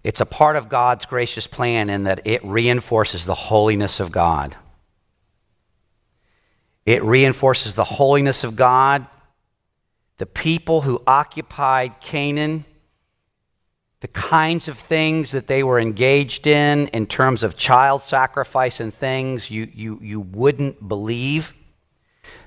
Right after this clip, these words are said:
God was giving people a physical, tangible reminder of just how intense spiritual warfare is.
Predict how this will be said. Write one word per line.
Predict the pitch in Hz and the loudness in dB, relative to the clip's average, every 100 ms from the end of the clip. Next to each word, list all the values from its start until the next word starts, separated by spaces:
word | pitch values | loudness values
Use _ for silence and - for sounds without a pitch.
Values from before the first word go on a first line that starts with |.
| - 117 | -14 2
God | 147 160 208 220 | 4 4 2 0
was | 220 156 | -4 -4
giving | 143 185 196 208 | -2 -2 0 -4
people | - 170 143 - 127 135 131 _ _ _ _ _ _ _ _ _ _ - | -6 -8 -8 -2 -2 -2 -6 _ _ _ _ _ _ _ _ _ _ -2
a | 117 | -2
physical, | - - - 196 175 220 208 220 220 202 - _ _ _ _ _ _ | -2 -6 2 2 2 -2 2 2 2 0 -14 _ _ _ _ _ _
tangible | - - 196 208 214 170 202 175 190 190 180 - _ _ | -16 -4 2 2 2 0 -2 2 4 4 0 -10 _ _
reminder | - 151 151 156 180 190 170 123 107 107 110 _ _ _ _ _ _ _ _ | -2 0 2 4 4 4 -2 -4 -4 -6 -10 _ _ _ _ _ _ _ _
of | 127 127 | 0 0
just | 107 - 175 202 - | 0 2 4 4 0
how | - 175 160 139 135 139 - | -6 0 2 4 2 0 -4
intense | 135 127 113 - - 185 175 180 - - | -8 -8 -8 -8 0 2 2 -4 -10 -10
spiritual | - - - 160 156 - 151 | -12 -6 2 4 2 0 -4
warfare | 127 139 139 - 131 127 | 2 4 4 2 0 0
is. | 117 92 73 - | -2 -4 -6 -14